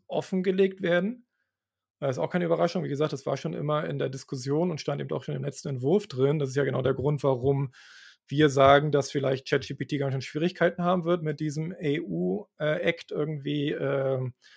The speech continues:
ja, in Einklang zu bringen zu sein, weil OpenAI will seine Trainingsdaten eben nicht offenlegen.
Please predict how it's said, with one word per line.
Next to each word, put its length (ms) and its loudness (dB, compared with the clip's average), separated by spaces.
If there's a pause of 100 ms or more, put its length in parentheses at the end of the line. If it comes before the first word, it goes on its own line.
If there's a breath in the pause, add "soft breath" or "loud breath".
(220 soft breath)
ja, 420 2
in 100 -8
Einklang 400 0
zu 140 -12
bringen 320 0
zu 100 -8
sein, 220 2
weil 100 0
OpenAI 480 -2
will 100 4
seine 220 0
Trainingsdaten 640 -2
eben 100 -6
nicht 220 -8
offenlegen. 600 2